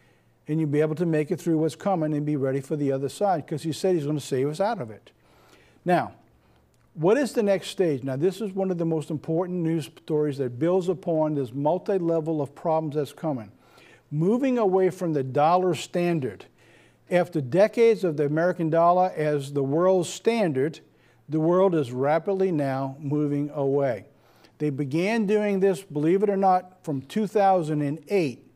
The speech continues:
when the United States had all this fake loans going out there with the housing market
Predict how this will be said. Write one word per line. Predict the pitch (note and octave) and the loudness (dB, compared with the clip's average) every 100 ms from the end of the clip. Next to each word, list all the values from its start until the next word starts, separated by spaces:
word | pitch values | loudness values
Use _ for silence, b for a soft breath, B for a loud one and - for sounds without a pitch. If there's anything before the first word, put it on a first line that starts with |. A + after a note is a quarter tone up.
| b b b _ | b b b _
when | D3+ | -4
the | C#3 | -2
United | C#3 D3+ F3+ G#3 | 0 2 2 0
States | - - G3 F#3 | -2 0 2 0
had | F3+ D#3 | -2 -2
all | D3+ D#3+ G3 | 2 2 4
this | G3+ - | 0 -2
fake | - - - - - A3 A#3 - | -10 -16 -18 -4 0 2 0 -2
loans | F3+ G3+ G#3+ F3+ | 2 4 4 2
going | B2 C#3+ C3+ | -2 -4 -2
out | C3 B2 B2 | -2 -4 -4
there | C3 | -4
with | C#3 C#3 | -2 -2
the | C3 | -4
housing | A#2+ G3 G#3 E3 C#3+ | 2 2 2 0 -2
market | C3+ A#2 - C#3 | -2 -4 -6 -8